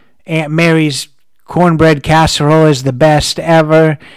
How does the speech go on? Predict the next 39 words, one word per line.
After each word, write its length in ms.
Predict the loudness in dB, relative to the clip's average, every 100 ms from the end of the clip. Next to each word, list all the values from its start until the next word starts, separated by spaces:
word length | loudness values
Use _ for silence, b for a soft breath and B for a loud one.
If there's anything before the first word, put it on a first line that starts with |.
| B _
Uh, 360 | -10 -8 -10 -8
you 80 | -4
know, 100 | -2
we, 220 | -2 -2
we 160 | -4 -2
get 200 | -2 -2
together 540 | -4 0 0 2 0
after 540 | 0 -2 -2 -2 0 2
a 100 | 2
lot 320 | 2 2 2
of, 180 | 0 0
uh, 280 | -2 -4
funerals 720 | -8 -2 0 2 2 2 0 -6
and, 480 | -8 -6 -4 -6 -4
uh, 260 | -6 -6 -10 b b -4
have 200 | -2 0
a 60 |
meal 260 | 0 2 0
together. 640 | 0 0 2 2 0 -2 b b b _
Uh, 100 | -8
some 220 | -4 -2
people 240 | 0 0 0
look 160 | 0
forward 360 | 0 2 2 2
to 60 | 0
that 220 | 0 0
more 300 | 0 0 0
than, 380 | 0 -2 -4 -8
than, 380 | -8 -6 -8 -12 b b b _
than 160 | -2
the 100 | -2
funeral. 520 | 0 0 2 2 2 0
It 120 | -4
depends 360 | -2 0 0
on 340 | 2 2 0 -8 b b
who 520 | -6 0 4 4 4 2
you're, 340 | 2 2 4
uh, 260 | 4 2 -4
celebrating. 840 | -2 2 2 2 2 2 0 -2